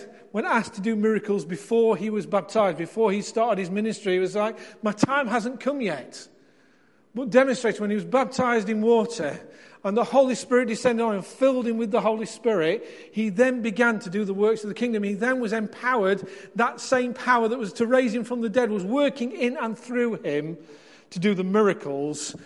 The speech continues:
that he did. That he could go to a village and a whole village, all their diseases be healed. Wouldn't that be great?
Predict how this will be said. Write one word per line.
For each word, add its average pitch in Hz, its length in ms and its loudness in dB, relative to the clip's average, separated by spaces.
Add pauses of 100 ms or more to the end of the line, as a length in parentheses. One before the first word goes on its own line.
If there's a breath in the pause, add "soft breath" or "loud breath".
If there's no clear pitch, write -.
(140 loud breath)
that 160 140 0
he 160 100 4
did. 143 400 -2 (640 loud breath)
That 262 160 0
he 208 60 2
could 190 180 -6
go 226 220 6
to 226 140 -2
a - 20 -2
village 170 320 0
and 165 100 -6
a 175 60 -4
whole 202 460 2
village, 156 360 -4 (320)
all 202 280 6
their 170 120 -2
diseases 147 420 -6
be 135 120 -6
healed. 127 380 -6 (680 loud breath)
Wouldn't 196 320 -2
that 185 240 -4
be 151 80 -6
great? 135 580 -6